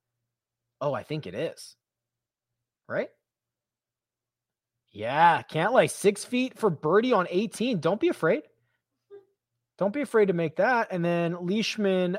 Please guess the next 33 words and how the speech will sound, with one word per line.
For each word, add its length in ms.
I 100
don't 120
know 100
where 320
Leishman 400
came 240
from. 220
Oh, 80
he 100
was 120
up 140
here 120
on 80
top 280
of 60
the 60
green. 420
Yeah. 400
What? 320
What? 300
Uh, 480
Higo 320
just 160
missed 240
it. 120
So 120
Higo 320
is 100
gone. 260
He's 180
missed 200
the 60
cut. 220